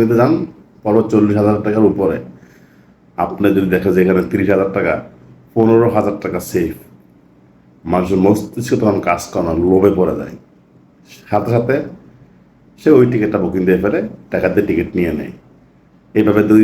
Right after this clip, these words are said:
পঞ্চাশ জনের কাছ থেকে তারা টাকা নিতে পারে এই প্রতারকরা।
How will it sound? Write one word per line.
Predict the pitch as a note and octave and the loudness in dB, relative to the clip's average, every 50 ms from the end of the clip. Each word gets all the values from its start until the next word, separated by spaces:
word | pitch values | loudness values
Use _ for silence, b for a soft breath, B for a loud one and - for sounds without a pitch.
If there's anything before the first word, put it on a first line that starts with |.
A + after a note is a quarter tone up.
| A2 A2 A2+ | 4 2 0
পঞ্চাশ | G#2 G2 F#2+ F#2 A2 G#2 G2+ G#2 | 0 -2 -2 -2 -2 -2 0 0
জনের | G#2+ G#2+ G#2+ | 2 2 2
কাছ | G#2 G#2 - | 0 -2 -2
থেকে | - G#2+ G#2 | -2 -2 -2
তারা | G2+ F#2+ F2+ | -2 -2 -4
টাকা | F#2 F2+ F2 F#2+ | -4 -4 -2 -2
নিতে | F#2+ F2+ G#2+ G#2 | -2 0 0 0
পারে | G2 - F#2+ F2 F2 E2 E2 | 0 0 0 0 0 -2 -2
এই | F2 F#2+ F#2 F2+ E2+ D#2+ E2 E2 - - - - - - - | 0 0 2 2 0 0 -4 -8 -12 -18 -20 -20 -18 -8 -6
প্রতারকরা। | - - G#2 G2+ G#2 G2+ - - E2 - | -4 -2 0 0 0 -2 -2 -4 -6 -6